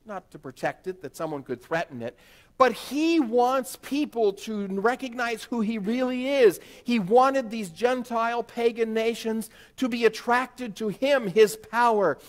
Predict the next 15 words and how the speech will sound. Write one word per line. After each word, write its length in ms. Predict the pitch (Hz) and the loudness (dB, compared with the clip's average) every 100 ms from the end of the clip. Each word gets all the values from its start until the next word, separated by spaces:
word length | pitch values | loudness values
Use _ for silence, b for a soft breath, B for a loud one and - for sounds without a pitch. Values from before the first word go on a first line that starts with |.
| B | B
his 200 | - 254 | -2 0
authority, 600 | 220 - 226 240 247 202 | 0 0 2 4 4 4
that 180 | 180 180 | 0 -2
he 360 | 165 254 302 302 | -2 -4 -2 -2
is 280 | 214 208 165 | 2 0 2
God. 520 | 208 208 190 131 107 b b b b b _ _ _ _ _ | 0 2 0 0 -4 b b b b b _ _ _ _ _
You 100 | 131 | -6
know, 280 | 147 101 113 | -4 -4 -8
we, 180 | 123 131 | -10 -8
we 200 | 139 147 | -8 -4
went 260 | 165 220 | -4 -6
through 180 | - 135 | -8 -10
Daniel 540 | 123 156 170 147 120 - _ _ _ _ _ _ _ _ _ _ _ - | -8 -8 -8 -8 -10 -14 _ _ _ _ _ _ _ _ _ _ _ -20
months 300 | 127 143 160 | -8 -8 -8
ago, 280 | 160 143 101 | -8 -6 -6